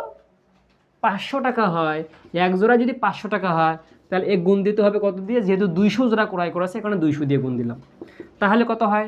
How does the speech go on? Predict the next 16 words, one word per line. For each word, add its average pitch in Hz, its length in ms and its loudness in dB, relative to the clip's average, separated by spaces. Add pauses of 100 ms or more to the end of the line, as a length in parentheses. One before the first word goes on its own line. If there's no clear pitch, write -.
(100)
চারটা 170 300 -4
শূন্য, 208 260 -2
পাঁচ 180 240 4
দুগুণ 165 320 -6
দশ, 131 220 -2 (440)
এক 175 200 -2
লক্ষ 165 200 0 (120)
টাকা 135 160 -8
আসে। 123 260 -14 (2000)
হ্যাঁ, 123 240 -4 (160)
এক 175 160 -6
লক্ষ 180 240 2
টাকা 135 180 -2
আসলো, - 260 -10 (220)
ঠিক 214 180 -2
আছে? 220 180 0